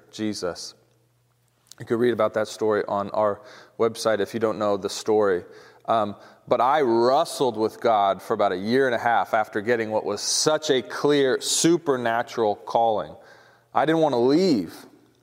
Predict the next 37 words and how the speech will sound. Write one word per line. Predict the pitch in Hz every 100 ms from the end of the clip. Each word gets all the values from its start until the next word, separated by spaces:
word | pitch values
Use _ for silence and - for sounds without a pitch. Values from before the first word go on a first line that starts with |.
| _ - _
because | 135 - 139
I | 131
had | 135 131
a |
desire | 120 113 107 123 139 170 185 165 135
in | 123 123
me | 120 113
that | 120
was | 113 110
controlling | - 123 - 139 143 143 113 98
me. | 80 - - - - _
And | 113 123
my | 120
desire | 117 113 123 147 170 151 120 113
was | 117 120 117 - -
for | - - 135 123 117 -
financial | - - 117 117 131 139 - 127 113 110 - - -
security | - - 113 - 165 160 160 151 151 147 147 -
and | 110
luxury. | 107 120 151 165 - 131 95 80 82 - _ _ _ _ - - _ -
Um, | 104 101
in | 117
fact, | - 143 127 - -
I | 123
grew | 123 147
up | 143
water | 127 131 143
skiing, | - 135 139 135
competitive | 123 110 135 127 120
water | 120 123
skiing. | - 127
My | 120 104
family | 123 120 120
always | 113 117 -
competitive | 110 120 117 110
water | 104 107 113
skied. | - - 107 101